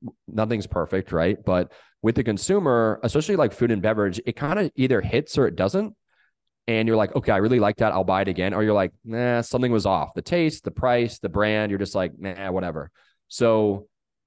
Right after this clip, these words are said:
we have really tried to get to that point pre-launch where we're like, "This kava really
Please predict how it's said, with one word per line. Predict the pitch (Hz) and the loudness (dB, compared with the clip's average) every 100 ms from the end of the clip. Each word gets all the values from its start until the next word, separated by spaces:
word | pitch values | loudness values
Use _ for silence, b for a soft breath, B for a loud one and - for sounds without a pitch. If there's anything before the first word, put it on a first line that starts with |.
| _ _ _ - | _ _ _ -6
we | 110 131 | 0 2
have | 127 98 | 2 0
really | 110 120 123 | 2 4 4
tried | 113 123 110 104 | 2 0 0 2
to | |
get | 95 95 | 0 0
to | |
that | 95 90 | -2 -2
point | - 113 98 120 - _ _ | -4 -4 -2 -2 -4 _ _
pre-launch | - 107 101 92 87 95 139 - | -4 0 2 2 2 0 -4 -4
where | 101 | 0
we're | 95 | 2
like, | 92 87 | 2 0
"This | 87 101 120 - | -2 -2 -2 -8
kava | - 98 92 95 98 | -6 -2 -2 0 -2
really | 90 92 92 92 87 90 | 0 0 0 0 -2 -8